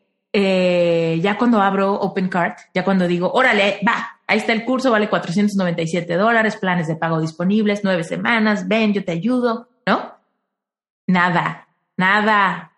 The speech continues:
nada. Y lo normal, lo que te enseñan en Estados Unidos, es que es normal esperar el uno por ciento de conversión.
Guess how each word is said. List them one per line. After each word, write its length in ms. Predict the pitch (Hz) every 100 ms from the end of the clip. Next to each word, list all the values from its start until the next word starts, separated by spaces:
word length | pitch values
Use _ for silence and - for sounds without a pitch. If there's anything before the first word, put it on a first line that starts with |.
| _
nada. 580 | 208 214 214 196 - -
Y 120 | 269
lo 140 | 262 254
normal, 580 | 240 240 269 240 226 440
lo 120 | 185
que 100 | 175
te 80 | 170
enseñan 460 | 175 175 185 190 180
en 100 | 160
Estados 320 | 156 156 156
Unidos, 340 | 170 156 165 -
es 180 | 170 -
que 240 | 180 - -
es 200 | 180 190
normal 320 | 190 190 170
esperar 480 | 170 160 156 160 - - -
el 220 | 185 -
uno 300 | 226 220 226
por 140 | 220 180
ciento 300 | 165 156 160
de 140 | 160
conversión. 680 | 160 165 180 - 247 165